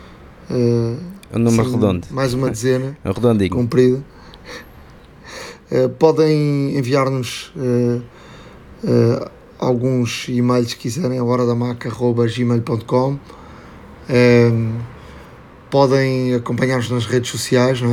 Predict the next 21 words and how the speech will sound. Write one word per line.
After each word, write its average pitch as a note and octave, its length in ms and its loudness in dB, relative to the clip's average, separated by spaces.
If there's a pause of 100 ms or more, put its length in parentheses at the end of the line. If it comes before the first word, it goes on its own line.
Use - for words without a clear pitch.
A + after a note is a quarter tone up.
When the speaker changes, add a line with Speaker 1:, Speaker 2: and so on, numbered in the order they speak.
Speaker 1:
é? C#3 80 -6 (2250)
Speaker 2:
Exato, A#2 400 4
em A#2+ 80 2
twitter A2+ 420 -2
ponto A2 260 -2
com G#2+ 260 -2
barra G2 540 -2
hora G#2 360 2
underscore G2 560 -2
da F#2 220 -2
underscore F2+ 500 -4
maca A#2+ 640 -2
ou G#2 220 2
em G2+ 100 2
facebook - 460 -6
ponto G2 260 -6
com G#2 360 0
barra F#2+ 460 0
hora F#2 240 2
da F2 100 0
maca. G#2+ 460 -2